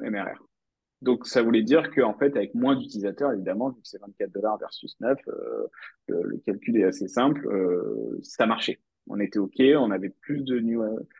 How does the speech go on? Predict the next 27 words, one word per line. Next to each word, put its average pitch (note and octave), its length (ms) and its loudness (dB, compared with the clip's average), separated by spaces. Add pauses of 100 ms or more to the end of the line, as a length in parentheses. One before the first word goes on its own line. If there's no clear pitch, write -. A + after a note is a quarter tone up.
(160)
de A2 140 2
new A2+ 240 4
M A2 100 0
R A#2+ 320 0
R E3 60 -12 (160)
et D3 180 4 (720)
on C3 80 -8
n'avait A2 180 -4
pas C#3 140 -8
plus D3+ 320 -6
de B2+ 100 -2
désinstallation. B2 760 -2
Donc, - 560 -20
on G#2 40 -6
avait G2+ 140 -4
toujours C#3 280 2
autant B2 200 -2
de G#2 60 -4
gens B2 160 -2
qui - 140 -16
venaient, G#2 220 -2
qui B2+ 140 -8
utilisaient G#2 300 -4
le G2 60 0
produit A2 260 -4
en A#2 80 -2
gratuit. - 440 -8